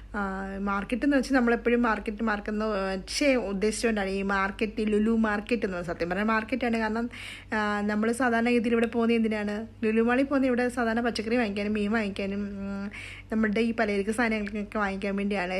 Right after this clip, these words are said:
ലുലു പോകുന്നത്. അപ്പോൾ സത്യം പറഞ്ഞാൽ മാർക്കറ്റ് തന്നെയാണ്. നമ്മൾ ചന്തയിൽ പോകത്തില്ലേ നാട്ടിലെ, അത് തന്നെയാണ്.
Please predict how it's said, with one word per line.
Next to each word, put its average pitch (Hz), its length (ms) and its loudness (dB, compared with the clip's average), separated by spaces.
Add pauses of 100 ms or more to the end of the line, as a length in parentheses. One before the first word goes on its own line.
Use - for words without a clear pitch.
(140)
ലുലു 196 340 0
പോകുന്നത്. 170 420 -8 (520)
അപ്പോൾ - 200 -8
സത്യം 294 400 -2
പറഞ്ഞാൽ 359 380 0
മാർക്കറ്റ് 370 480 0
തന്നെയാണ്. 381 420 -2 (560)
നമ്മൾ 220 220 0
ചന്തയിൽ 240 300 4
പോകത്തില്ലേ 233 360 0
നാട്ടിലെ, 202 480 -6 (220)
അത് 208 340 0
തന്നെയാണ്. 262 400 0